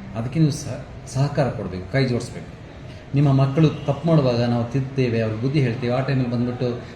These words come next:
ನಿಮ್ಮ ಮಕ್ಕಳ ಪರವಾಗಿ ನೀವು ನಿಲ್ಬೇಡಿ. ಮಕ್ಕಳ ಪರವಾಗಿ, ಮಕ್ಕಳ ಮೇಲಿನ ಪ್ರೀತಿ ಮೇಲೆ ಕಾಳಜಿಗೋಸ್ಕರ ನಾವು ಅವ್ರಿಗೆ ವಿದ್ಯೆ ಬುದ್ಧಿ ಹೇಳ್ತೀವಿ. ಅಂಥ ಟೈಮಲ್ಲಿ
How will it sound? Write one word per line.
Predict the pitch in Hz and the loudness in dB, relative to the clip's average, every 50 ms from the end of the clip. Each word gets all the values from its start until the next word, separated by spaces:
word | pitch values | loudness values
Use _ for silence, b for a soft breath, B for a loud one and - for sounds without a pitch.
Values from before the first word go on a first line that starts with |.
| - 123 | 0 4
ನಿಮ್ಮ | 135 170 196 196 | 6 6 6 6
ಮಕ್ಕಳ | 190 - 156 139 139 139 - 220 220 | 6 4 4 4 4 4 4 4 4
ಪರವಾಗಿ | 220 190 165 143 139 135 131 | 6 6 4 4 4 4 4
ನೀವು | 123 120 | 2 2
ನಿಲ್ಬೇಡಿ. | 113 107 101 98 95 95 95 92 95 98 101 98 90 - - - - - - - - - - - - - | 0 0 -2 -4 -4 -4 -4 -2 -2 -2 -4 -4 -6 -8 -10 -12 -12 -12 -12 -12 -12 -14 -14 -10 -4 0
ಮಕ್ಕಳ | 139 165 160 - 208 202 | 0 2 2 4 4 4
ಪರವಾಗಿ, | 202 170 160 147 139 135 131 127 123 131 143 156 160 151 - - - - - - - - - 98 | 4 4 4 4 6 4 4 4 4 2 2 0 0 -2 -6 -10 -14 -16 -16 -14 -14 -12 -12 -10
ಮಕ್ಕಳ | 107 104 - 147 147 135 - - - - - - - 120 | -10 -6 -4 -4 -4 -4 -6 -10 -14 -16 -18 -14 -8 -4
ಮೇಲಿನ | 117 113 120 131 135 135 | -2 0 2 2 2 2
ಪ್ರೀತಿ | 127 135 131 131 156 175 160 170 175 | 2 0 2 2 2 2 2 2 2
ಮೇಲೆ | 160 147 139 139 143 143 139 | 4 4 4 4 4 2 2
ಕಾಳಜಿಗೋಸ್ಕರ | - - 107 113 135 143 151 160 147 135 - - - 139 | 0 -2 -2 0 0 0 2 2 0 0 0 -2 -2 0
ನಾವು | 135 120 120 120 | 0 2 2 0
ಅವ್ರಿಗೆ | 110 107 110 117 135 156 156 135 - - - - - - | 0 -2 -2 -2 -2 -2 -2 -6 -10 -12 -12 -12 -8 -4
ವಿದ್ಯೆ | 123 120 117 120 120 113 110 | -4 -2 0 0 2 2 0
ಬುದ್ಧಿ | 110 110 117 113 113 120 | 0 -2 -2 0 0 0
ಹೇಳ್ತೀವಿ. | 110 104 110 107 113 110 - 113 101 107 113 | 0 0 0 -2 -2 -2 -2 -4 -4 -2 -2
ಅಂಥ | 117 143 - 185 | -2 -2 -2 -2
ಟೈಮಲ್ಲಿ | 170 - 131 120 113 107 104 107 107 | -2 0 0 -2 -2 -2 -4 -4 -6